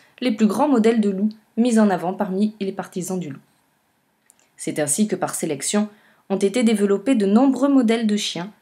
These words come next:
dont les capacités physiques se révéleront finalement égales, voire largement supérieures à celles des loups.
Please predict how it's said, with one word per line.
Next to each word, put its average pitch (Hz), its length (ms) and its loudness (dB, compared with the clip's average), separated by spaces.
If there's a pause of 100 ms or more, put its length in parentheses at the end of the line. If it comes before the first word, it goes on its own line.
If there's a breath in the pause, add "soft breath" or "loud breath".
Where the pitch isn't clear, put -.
(220)
dont 180 120 -2
les 175 120 -2
capacités 185 500 -4
physiques 180 420 -6
se - 140 -2
révéleront 202 500 0
finalement 202 540 0
égales, 185 440 -2 (340 soft breath)
voire 208 320 4
largement 254 540 4
supérieures 240 680 -2
à 208 80 0
celles 202 240 -4
des 185 120 0
loups. 139 120 -10